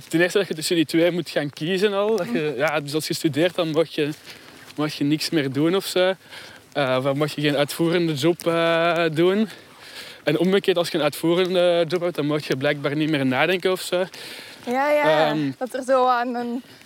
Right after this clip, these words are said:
Speaker 2: een,
Speaker 1: Ja.
Speaker 2: een plafond precies is, zo.
Speaker 1: Ja.
Speaker 2: Ja.
Speaker 1: Eh, terwijl, ja, wat engagement in de brede zin. Ja, ik studeer uit, uit interesse in de maatschappij.
Speaker 2: Mhm.
Speaker 1: En ik denk niet dat je kunt,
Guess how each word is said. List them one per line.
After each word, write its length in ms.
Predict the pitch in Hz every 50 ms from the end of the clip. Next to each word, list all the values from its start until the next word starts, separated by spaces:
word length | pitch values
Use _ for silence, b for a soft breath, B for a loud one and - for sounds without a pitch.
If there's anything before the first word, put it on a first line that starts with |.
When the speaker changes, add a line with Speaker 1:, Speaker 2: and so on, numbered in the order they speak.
| B -
Speaker 2:
een, 120 | - -
Speaker 1:
Ja. 180 | 294 - - -
Speaker 2:
een 100 | 269 233
plafond 460 | 285 262 - - - 302 339 359 359
precies 400 | - - 349 - - 254 233 220 202
is, 200 | 220 240 - -
zo. 260 | 247 226 214 214 208 -
Speaker 1:
Ja. 320 | 160 160 170 165 160 151 - - - -
Speaker 2:
Ja. 200 | 233 214 208 - 226 B B B B B B B B B B - - -
Speaker 1:
Eh, 200 | 143 147 147 143 143 131
terwijl, 480 | - 165 156 139 139 147 139 135 143 139
ja, 240 | 127 120 151 156
wat 100 | 143 139 135 143 139 131 - - -
engagement 500 | 143 151 143 139 135 127 131 139 156 151
in 120 | 180 175
de 60 | 170
brede 280 | 147 147 143 139 135 135
zin. 180 | 123 151 170 185
Ja, 120 | 190 156
ik 120 | 143 139
studeer 400 | - - - 151 117 147 160 180
uit, 200 | 180 175 - - -
uit 180 | 147 147 - -
interesse 520 | - 143 143 - - 147 160 - - - 226
in 60 | 214
de 80 | 190
maatschappij. 640 | 170 160 147 - - - 147 135 - 170 165 214 233 - - - -
Speaker 2:
Mhm. 240 | - 226 226 226 233 240 240 240 240 - -
Speaker 1:
En 100 | 147 156
ik 100 | 151 147
denk 180 | 160 160 - 151
niet 160 | 160 175 190
dat 140 | 214 214 -
je 100 | - 160
kunt, 440 | - - 165 165 156 - - -